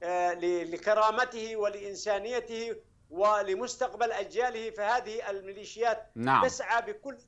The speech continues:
Speaker 1: جهد إلى تعطيل، آه، حياة اليمنيين في كل، آه، أنحاء اليمن.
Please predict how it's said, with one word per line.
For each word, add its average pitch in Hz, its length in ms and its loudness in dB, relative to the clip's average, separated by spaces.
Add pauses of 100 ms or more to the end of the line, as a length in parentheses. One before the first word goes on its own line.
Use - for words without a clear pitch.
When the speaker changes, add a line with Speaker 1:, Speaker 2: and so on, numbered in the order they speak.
Speaker 1:
جهد 226 200 -4
إلى 214 560 0
تعطيل، 214 540 -2 (560)
آه، 180 360 2
حياة 247 440 0
اليمنيين 214 600 -4
في 202 160 -12
كل، 196 420 -2
آه، 175 380 0
أنحاء 170 300 -4
اليمن. 156 320 -6